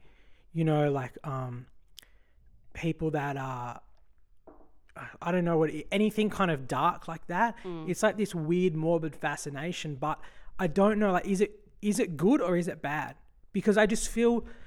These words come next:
Speaker 1: I feel so high as a kite when I'm watching it that I feel like it must be bad. Like, I'm so like, "Yeah, she fucking conned all of them." And,
Speaker 2: Well,
Speaker 1: like, I'm
Speaker 2: it
Speaker 1: so
Speaker 2: is getting bad, like,
Speaker 1: Yeah.
Speaker 2: because n-, have you noticed in the crim-, true crime,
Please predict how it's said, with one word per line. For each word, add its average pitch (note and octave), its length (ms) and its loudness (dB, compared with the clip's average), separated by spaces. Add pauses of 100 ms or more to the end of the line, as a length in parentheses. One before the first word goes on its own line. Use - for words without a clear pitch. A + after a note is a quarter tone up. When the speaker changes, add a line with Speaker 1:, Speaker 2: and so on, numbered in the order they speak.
(180)
Speaker 1:
I G3 100 0
feel B3 240 2
so G#3+ 420 6
high D#3+ 520 4
as D3+ 120 -2
a C#3 40 -8
kite D3+ 400 -2
when D#3+ 100 0
I'm D3 140 -2
watching E3+ 340 -2
it A#3+ 160 0
that F3 100 4
I D3+ 60 2
feel E3 180 0
like C#3+ 120 -2
it C#3+ 60 -6
must C3+ 220 -8
be C3+ 80 -10
bad. B2+ 200 -4
Like, B2 140 -8
I'm D3+ 120 0
so F3 180 2
like, D#3 180 2 (460)
"Yeah, C3 300 2
she - 180 -4
fucking - 340 -4
conned A2 360 0
all B2 180 2
of A#2+ 100 4
them." A3 160 4
And, A#3 100 8
Speaker 2:
Well, A3+ 120 8
Speaker 1:
like, A#3 80 6
I'm - 80 6
Speaker 2:
it B3+ 80 4
Speaker 1:
so C#4 100 8
Speaker 2:
is D#3 120 6
getting C4+ 280 4
bad, F3+ 400 2 (120)
like, E3+ 180 0
Speaker 1:
Yeah. D3+ 260 -6
Speaker 2:
because F#3 600 -4
n-, G3 160 -4 (140)
have F#3 140 -6
you G#3 100 0
noticed G3 360 0
in A3 100 0
the F#3 80 0
crim-, E3+ 380 -6
true E3+ 220 -6
crime, D#3 540 -6